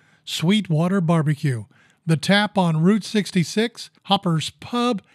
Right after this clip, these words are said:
and the Burger Stand. Find out more great places and plan your ride at Pulaski County U S A dot com. Digital downloads available.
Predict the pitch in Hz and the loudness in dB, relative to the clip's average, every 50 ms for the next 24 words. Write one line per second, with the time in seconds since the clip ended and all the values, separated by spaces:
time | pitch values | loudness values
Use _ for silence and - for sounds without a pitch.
0 | _ _ - 170 190 208 240 247 233 220 220 185 165 156 170 165 147 147 139 135 | _ _ -4 -2 0 0 0 0 0 0 0 2 2 2 2 2 2 0 -2 -2
1 | - - 147 131 117 107 104 - _ _ _ - 254 269 254 247 208 165 156 165 | -2 -4 -4 -4 -4 -6 -12 -16 _ _ _ 0 0 2 2 0 0 0 2 2
2 | 165 165 151 131 160 156 151 147 - - - 165 165 170 - 208 190 156 156 143 | 2 2 2 0 0 -2 -2 -2 -4 -4 -2 0 0 0 0 0 0 0 -2 -2
3 | 139 - - 180 175 175 180 170 160 156 160 180 226 262 247 180 151 135 131 139 | -4 -4 -2 -2 0 2 2 2 4 4 4 4 2 2 0 0 0 0 -2 -2
4 | 147 143 143 _ _ - 175 160 - - 170 160 151 170 190 214 220 - - - | -4 -4 -6 _ _ -2 -2 -2 0 0 0 0 2 0 0 0 -2 -2 -2 -2
5 | 233 180 - 190 185 185 185 180 180 175 175 165 160 151 165 202 214 214 208 190 | -2 0 0 2 2 2 4 4 2 2 2 2 2 2 2 4 4 2 0 0
6 | - - 180 160 156 156 156 143 160 156 156 147 - - 165 151 135 127 117 113 | 0 2 2 2 2 2 0 0 0 -2 -2 -2 -2 -2 0 0 0 -2 -4 -8
7 | 107 - _ _ _ _ _ _ _ _ _ - 160 170 165 202 190 208 208 214 | -12 -16 _ _ _ _ _ _ _ _ _ -2 0 2 2 2 0 0 0 0
8 | 185 185 180 170 165 147 139 135 135 139 143 135 151 131 151 143 139 131 120 113 | 0 0 0 2 0 0 0 0 0 0 0 -2 -2 -2 0 -2 -2 -2 -6 -8
9 | 113 110 | -10 -14